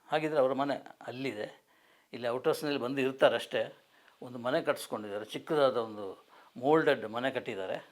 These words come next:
ಅಲ್ಲಿ ಕಾಣ್ತದೆ ಇದೆಲ್ಲ, ಗುಲಾಬಿ ಬಣ್ಣದ ಮನೆ, ಹೋಗಿ" ಅಂತ ಹೇಳಿದರು. ನಾನು, ನನ್ನ ಕ್ಯಾಮರಾಮನ್, ನನ್ನ ಫೋಟೋಗ್ರಾಫರ್ ಡಿ ಸಿ ನಾಗೇಶ್ ಹೋಗಿ ಗೇಟಲ್ಲಿ ನಿಂತ್ವಿ.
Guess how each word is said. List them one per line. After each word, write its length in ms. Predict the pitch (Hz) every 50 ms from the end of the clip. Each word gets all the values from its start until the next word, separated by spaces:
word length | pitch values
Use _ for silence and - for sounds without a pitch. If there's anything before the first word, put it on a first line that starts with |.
| - _ _ -
ಅಲ್ಲಿ 220 | - 120 123 131
ಕಾಣ್ತದೆ 480 | 127 - 113 135 135 - 143 123 113 104
ಇದೆಲ್ಲ, 220 | 101 104 107 117
ಗುಲಾಬಿ 440 | 117 95 104 131 151 165 175 156 143
ಬಣ್ಣದ 260 | 120 123 117 117 110
ಮನೆ, 560 | 104 104 101 95 90 - - - - - - - - _ _ -
ಹೋಗಿ" 300 | - 139 139 123 104 104
ಅಂತ 160 | 110 107 -
ಹೇಳಿದರು. 420 | - - - - - - - - - - - - - - _ _ _ _ -
ನಾನು, 560 | 151 127 131 139 151 156 160 165 190 208 - - - - - _ _ _ _ _ _ _ _ _ _ _ -
ನನ್ನ 260 | 127 127 131 123 123 117 110 113 110 107 -
ಕ್ಯಾಮರಾಮನ್, 760 | - _ - 131 127 135 131 127 120 117 107 104 98 98 - - -
ನನ್ನ 220 | 110 110 110 107 104 95 95
ಫೋಟೋಗ್ರಾಫರ್ 680 | - - - 131 131 143 135 127 120 110 - 127 135 143 - - - _ _ _ _ - 107
ಡಿ 100 | 120 151
ಸಿ 140 | 147 - 151
ನಾಗೇಶ್ 420 | 123 113 110 107 104 90 - - - _ _ _ _ _ _ - - - - - _
ಹೋಗಿ 360 | - - 147 151 143 147 139
ಗೇಟಲ್ಲಿ 500 | 107 98 117 135 156 160 156 127 120 120
ನಿಂತ್ವಿ. 540 | 120 113 104 90 - - - - - - _